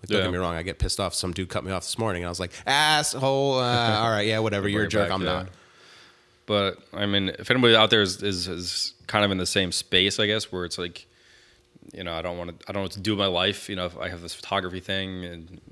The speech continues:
Speaker 2: make a business out of it, you know, it's, it's, it's not, it's not wrong to, you know,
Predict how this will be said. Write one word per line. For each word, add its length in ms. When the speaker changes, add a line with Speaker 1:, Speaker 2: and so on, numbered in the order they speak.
Speaker 2:
make 220
a 60
business 320
out 120
of 120
it, 340
you 80
know, 120
it's, 340
it's, 100
it's 240
not, 420
it's 160
not 240
wrong 360
to, 280
you 140
know, 180